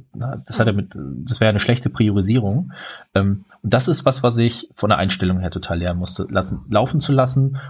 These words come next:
Speaker 1: und immer nur dann ans-, einzugreifen, wenn ich das Gefühl hab,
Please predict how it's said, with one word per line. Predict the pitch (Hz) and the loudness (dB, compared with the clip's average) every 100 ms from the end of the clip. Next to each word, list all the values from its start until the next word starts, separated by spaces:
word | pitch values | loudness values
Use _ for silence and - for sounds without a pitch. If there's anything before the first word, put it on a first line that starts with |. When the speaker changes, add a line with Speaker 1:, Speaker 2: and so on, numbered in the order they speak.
| - | -4
Speaker 1:
und | 101 | 2
immer | 127 | 4
nur | 117 | 4
dann | 104 117 135 | 2 2 2
ans-, | 131 127 | 2 2
einzugreifen, | 127 123 127 120 - 110 117 117 107 | 2 2 2 0 2 2 2 -2 0
wenn | 107 | 2
ich | 104 - | 0 -2
das | 117 - | -4 -2
Gefühl | 113 - 104 | -4 0 2
hab, | 95 92 | 2 0